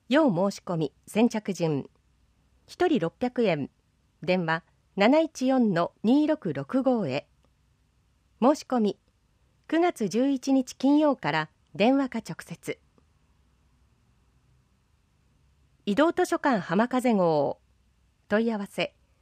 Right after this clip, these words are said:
中央図書館サービス課。電話、二六二の零零五零。ファックス、二三一の八二九九。移動図書館のお知らせ。宮向団地管理事務所周辺。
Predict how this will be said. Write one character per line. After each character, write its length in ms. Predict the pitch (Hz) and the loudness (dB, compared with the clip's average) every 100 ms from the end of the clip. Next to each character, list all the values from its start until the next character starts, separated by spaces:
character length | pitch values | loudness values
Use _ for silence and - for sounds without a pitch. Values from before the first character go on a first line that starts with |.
| _ _ _ | _ _ _
中 240 | - 311 330 | -2 2 2
央 100 | 330 | 0
図 140 | 320 | -2
書 120 | 294 | -4
館 220 | 254 175 | -6 -6
サ 160 | 127 190 | -6 -4
ー 40 | 196 | -4
ビ 100 | 190 | -6
ス 140 | - | -8
課。 240 | - 151 _ _ _ _ - | -4 -6 _ _ _ _ -10
電 240 | 170 180 160 | -4 -2 -2
話、 180 | 160 - _ _ _ - | -6 -8 _ _ _ -4
二 280 | 220 311 311 | 0 2 0
六 280 | 320 - 254 | -2 -2 0
二 140 | 262 | 2
の 200 | 185 - - | 0 -2 -6
零 240 | 170 247 269 | -2 0 0
零 220 | 262 160 | -2 -2
五 280 | 160 190 190 | -4 -4 -2
零。 400 | 185 160 135 _ _ _ _ | -2 -2 -4 _ _ _ _
フ 100 | - | -8
ァ 40 | |
ッ 20 | 214 | -8
ク 80 | |
ス、 220 | - 123 - _ _ _ - | -10 -12 -14 _ _ _ 0
二 200 | 220 285 | 2 2
三 300 | - 294 254 | 2 0 0
一 220 | 220 - 202 | -2 -2 0
の 200 | 156 - _ | 0 -4 _
八 300 | - 180 294 | -8 -4 2
二 220 | 302 277 | 4 2
九 260 | - - 247 | 0 -4 -4
九。 480 | - 226 196 147 - _ _ _ _ _ _ _ _ _ _ _ _ _ _ _ _ _ _ | -4 -4 -2 -4 -8 _ _ _ _ _ _ _ _ _ _ _ _ _ _ _ _ _ _
移 100 | 202 | 0
動 180 | 208 330 | 2 2
図 120 | 330 | 0
書 140 | 311 320 | -2 -2
館 160 | 269 | 0
の 140 | 190 127 | -2 -4
お 60 | |
知 140 | - - | -8 -10
ら 100 | 147 | -8
せ。 280 | - 123 _ _ _ _ _ _ _ _ _ _ - | -6 -6 _ _ _ _ _ _ _ _ _ _ 0
宮 200 | 240 320 | 4 4
向 300 | 339 311 311 | 2 0 0
団 180 | 311 262 | 0 -2
地 120 | - | -6
管 220 | 240 262 | -2 0
理 120 | 254 | 0
事 80 | 240 | 2
務 100 | 254 | 0
所 160 | 247 151 | 0 -8
周 280 | - 185 | -6 -6
辺。 420 | 165 175 160 143 | -4 -4 -4 -6